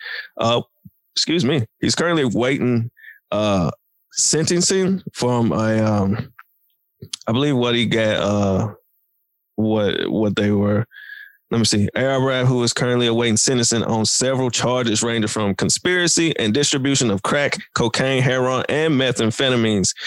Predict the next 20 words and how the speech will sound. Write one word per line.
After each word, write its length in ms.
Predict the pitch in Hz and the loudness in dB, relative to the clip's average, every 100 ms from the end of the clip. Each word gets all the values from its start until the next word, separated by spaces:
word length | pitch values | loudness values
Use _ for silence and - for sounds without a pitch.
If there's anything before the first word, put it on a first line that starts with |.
| - - - - | -4 -2 -4 -2
uh, 240 | 117 107 | -2 0
is 140 | 120 123 | 0 0
allegedly 480 | 123 175 156 151 135 | 0 0 0 0 0
har-, 320 | 131 123 - | 0 -2 -2
uh, 460 | - 110 104 95 107 - | -2 0 2 0 -2 -2
is 300 | 120 107 - | 0 0 -2
alleging 760 | 110 110 143 170 131 123 107 107 - - - | -2 0 0 0 0 0 0 -2 -12 -18 -6
harsh 320 | 131 127 123 | -2 0 0
treatment 480 | - 143 101 107 87 - | 0 0 0 0 -2 -4
behind 480 | 104 107 113 107 95 | -2 0 0 0 0
bars 340 | 107 107 104 98 | 0 0 0 0
in 120 | 98 | -2
prison. 420 | - 113 95 87 - - - | 0 0 0 -2 -4 -10 -8
So 280 | - 147 127 | -4 0 0
what's 260 | 87 160 170 | 0 0 0
going 300 | 185 160 151 | 0 0 0
on 180 | 139 127 | 0 2
with 100 | 135 | 2
him 240 | 135 123 | 2 2
is 400 | 113 110 98 | 2 0 0